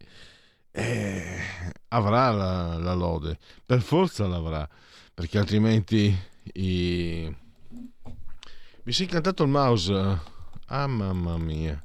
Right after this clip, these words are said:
pensa te, orrore, e quindi è tutto bloccato, ma io vado avanti lo stesso, imperterrito.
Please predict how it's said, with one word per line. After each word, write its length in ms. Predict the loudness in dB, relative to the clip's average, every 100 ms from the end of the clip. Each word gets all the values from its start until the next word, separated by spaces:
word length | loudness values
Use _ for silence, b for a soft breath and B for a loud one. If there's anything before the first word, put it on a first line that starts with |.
| -14 -10
pensa 380 | -6 -6 -6
te, 320 | -6 -4 -4 -4 b b -6
orrore, 600 | -4 -2 -2 -2 -4 -8 B B B B B B B B
e 100 | -14
quindi 260 | -4 -2
è 40 | -2
tutto 220 | -4 -4
bloccato, 720 | -2 -4 -4 -6 -6 -8 -12 B B B 0
ma 120 | 4
io 120 | 6
vado 160 | 6 4
avanti 220 | 4 2
lo 120 | 2
stesso, 480 | 0 -4 -2 0 2
imperterrito. 1120 | 2 0 0 0 2 2 -2 -2 -2 -2 B